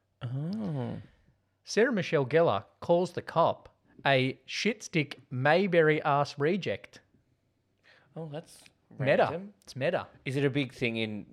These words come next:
Speaker 1: North Carolina? They don't have many shows that are set in
Speaker 2: No.
Speaker 1: North Carolina.
Speaker 2: So the, Kevin Williamson's like,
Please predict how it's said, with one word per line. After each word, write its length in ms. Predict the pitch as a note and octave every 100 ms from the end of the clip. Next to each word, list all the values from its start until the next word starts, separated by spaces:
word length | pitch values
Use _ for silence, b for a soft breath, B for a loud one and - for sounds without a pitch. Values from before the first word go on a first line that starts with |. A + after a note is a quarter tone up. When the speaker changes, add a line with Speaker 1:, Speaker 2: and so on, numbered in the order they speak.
| -
Speaker 1:
North 260 | A#2 G#2+ -
Carolina? 480 | A2 G2+ G2 F#2+ F#2+
They 100 | G#2+
don't 160 | G#2+
have 140 | G#2+ G2+
many 240 | G2+ F#2+
shows 540 | - G2+ F#2+ F#2 F2+ - _ _ -
that 140 | -
are 60 | A#2
set 240 | - A2
in 80 | G3+
Speaker 2:
No. 140 | E3
Speaker 1:
North 140 | B2 G2
Carolina. 580 | G#2 F#2+ F#2+ G#2+ A#2+
Speaker 2:
So 60 | A#2 -
the, 160 | C3+ B2
Kevin 320 | - C#3+ C3
Williamson's 500 | C3 B2+ B2+ C3+ B2
like, 180 | A#2 G#2+